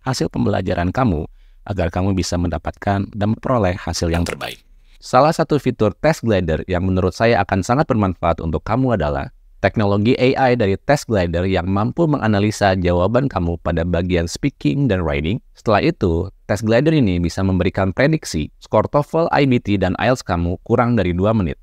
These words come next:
Jadi, selain mendapatkan feedback dan koreksi yang akurat,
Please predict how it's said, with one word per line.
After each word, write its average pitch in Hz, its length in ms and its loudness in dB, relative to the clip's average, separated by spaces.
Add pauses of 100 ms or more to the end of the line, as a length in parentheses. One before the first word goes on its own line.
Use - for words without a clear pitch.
(140)
Jadi, 92 400 4
selain 92 240 2
mendapatkan 87 640 0
feedback 127 560 0
dan 95 240 -2
koreksi 131 480 -2
yang 127 160 0
akurat, 92 480 -2